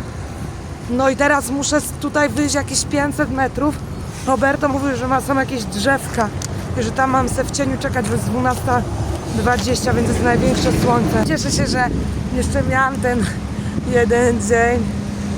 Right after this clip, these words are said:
z Roberto, żeśmy dużo dzisiaj gadali, na to śniadanie fajne się zatrzymaliśmy.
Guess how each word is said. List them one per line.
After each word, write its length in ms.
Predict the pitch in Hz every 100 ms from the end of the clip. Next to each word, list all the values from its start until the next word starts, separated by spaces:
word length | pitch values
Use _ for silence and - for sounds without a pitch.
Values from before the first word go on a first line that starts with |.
| - - -
z 20 |
Roberto, 520 | 233 240 247 254 254 240
żeśmy 200 | - 240
dużo 320 | 233 240 247
dzisiaj 340 | - - 233 226
gadali, 760 | 262 262 277 277 277 269 262 262 233 - - - -
na 160 | 254 254
to 180 | 262 247
śniadanie 760 | - 285 277 285 269 269 269
fajne 360 | - 262 247 240
się 160 | 247
zatrzymaliśmy. 1080 | 247 233 247 254 254 240 240 233 - 233 240